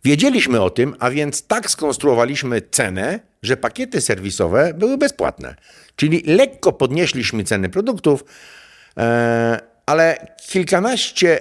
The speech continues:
razy to liczyliśmy i okazało się, że jeśli ktoś policzy sobie koszty w skali trzech do pięciu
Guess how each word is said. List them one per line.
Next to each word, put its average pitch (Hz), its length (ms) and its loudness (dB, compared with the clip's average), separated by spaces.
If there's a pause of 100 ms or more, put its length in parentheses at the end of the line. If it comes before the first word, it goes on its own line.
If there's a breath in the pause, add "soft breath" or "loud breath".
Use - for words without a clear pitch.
razy 151 400 0
to - 500 0
liczyliśmy 139 720 0
i 143 80 4
okazało 175 500 2
się, 156 160 2
że 135 140 2
jeśli 170 340 0
ktoś 185 300 0
policzy 175 480 0
sobie 143 300 0
koszty - 520 0
w - 60 -2
skali 131 320 -2
trzech 190 300 0
do 123 120 0
pięciu 208 560 0